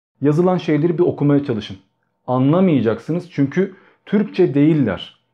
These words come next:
Osmanlıcalar. Arada büyük bir fark var. Bakın, normalde Osmanlıca değil, eski Türkçe demem gerekiyor ama diyemiyorum. Çünkü alakası yok. Osmanlıca apayrı bir dil olmuş. Mesela biz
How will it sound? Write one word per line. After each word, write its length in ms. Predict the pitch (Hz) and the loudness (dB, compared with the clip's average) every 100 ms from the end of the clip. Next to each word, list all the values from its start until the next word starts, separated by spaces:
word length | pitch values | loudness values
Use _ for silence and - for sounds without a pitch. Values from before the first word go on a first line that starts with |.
| _ - | _ -2
Osmanlıcalar. 1000 | 135 - 170 165 143 120 101 80 - _ _ _ _ | -2 0 0 2 2 2 0 -2 -8 _ _ _ _
Arada 360 | 139 156 180 135 | 2 2 2 2
büyük 200 | 151 143 | 0 -2
bir 60 | |
fark 320 | 120 104 - 90 | -4 -4 -4 -10
var. 320 | 78 - _ - | -14 -16 _ -6
Bakın, 300 | 151 175 139 | -2 0 0
normalde 480 | 131 151 156 165 175 | 2 2 2 0 0
Osmanlıca 680 | 139 135 170 165 165 147 143 | -2 -2 0 2 2 0 2
değil, 280 | 170 190 - | 0 -2 -2
eski 300 | 143 143 202 | -4 -2 -6
Türkçe 400 | - 196 - 143 | -4 -4 -2 -2
demem 280 | 123 117 110 | 0 -2 -2
gerekiyor 440 | 113 113 110 185 196 - | -2 -2 0 0 0 -2
ama 260 | 156 160 | -2 0
diyemiyorum. 460 | 135 160 156 107 85 _ _ _ _ _ _ _ | 0 2 0 -2 -6 _ _ _ _ _ _ _
Çünkü 260 | _ 139 208 | _ -6 -2
alakası 520 | 147 139 131 135 - | 0 2 0 -4 -2
yok. 240 | 117 - _ _ _ | -4 -6 _ _ _
Osmanlıca 680 | 127 123 156 156 160 170 170 - | -6 -2 0 2 2 0 -2 -2
apayrı 480 | 170 170 151 160 165 | -2 0 2 2 0
bir 180 | 151 | 0
dil 140 | 131 135 | 0 2
olmuş. 420 | 104 87 - - _ _ _ _ _ | 0 -2 -12 -20 _ _ _ _ _
Mesela 460 | 139 135 147 143 143 | -4 -2 0 2 0
biz 220 | 147 - | -2 -8